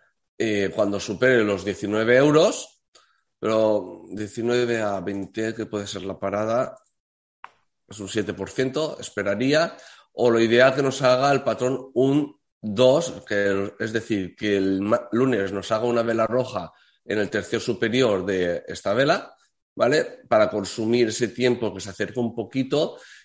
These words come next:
Y además, es que en el patrón un dos tres es cuando no importa tanto la, el tema de la media de veinte.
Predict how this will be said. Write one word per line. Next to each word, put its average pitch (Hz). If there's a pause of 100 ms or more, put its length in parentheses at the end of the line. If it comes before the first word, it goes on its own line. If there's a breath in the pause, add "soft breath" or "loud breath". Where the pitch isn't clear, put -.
(240 loud breath)
Y 135
además, 139
es 123
que -
en 135
el 135
patrón 131
un 139
dos 131
tres 135
es 127
cuando 117
no 117
importa 107 (100)
tanto 110
la, 104
el 95
tema 113
de 113
la 104
media 104
de 95
veinte. 87